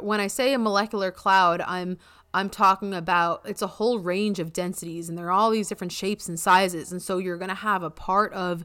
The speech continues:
so a part of, uh, this, it's just an amorphous thing, just like a cloud is, is amorphous. There's gonna be certain parts, certain regions of it that are, that are more dense, and there's gonna be certain regions of it that are less dense.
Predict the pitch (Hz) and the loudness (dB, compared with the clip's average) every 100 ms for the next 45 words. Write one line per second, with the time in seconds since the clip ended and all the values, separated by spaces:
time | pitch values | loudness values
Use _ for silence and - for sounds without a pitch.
0 | - - - - - 202 185 190 - 226 | -14 -20 -20 -16 -2 2 2 2 4 4
1 | 220 - 208 190 214 220 - 220 - 240 | 4 -4 -12 0 0 0 -6 -6 -4 0
2 | 220 196 190 214 220 175 - - 214 185 | 2 2 4 2 2 -4 -4 -4 -2 -2
3 | 139 180 - 180 180 - 160 190 190 175 | -6 -12 -8 -8 -8 -4 4 4 4 2
4 | 170 - - - _ 190 180 180 196 208 | -2 -6 -16 -20 _ -6 -4 0 -2 -2
5 | 165 - 180 170 196 185 175 202 190 208 | -6 -4 -6 -4 -4 -4 -4 -2 -2 -4
6 | - 190 190 - 233 220 185 196 202 220 | 2 2 2 -2 -2 -2 -4 -4 -2 -2
7 | 220 214 226 175 160 165 - 190 175 185 | 0 0 0 0 -2 -2 -2 -4 -2 -2
8 | 175 175 175 175 180 269 - - - - | 0 -2 -2 -4 -4 -4 -6 -10 -20 -16
9 | 196 190 180 180 175 170 185 190 180 180 | -6 -4 -2 -4 -4 -4 -6 -6 -6 -6
10 | 180 170 165 175 208 190 185 165 175 - | -6 -4 -6 -6 -8 -6 -4 -4 -6 -4
11 | 196 220 240 | -4 -2 -4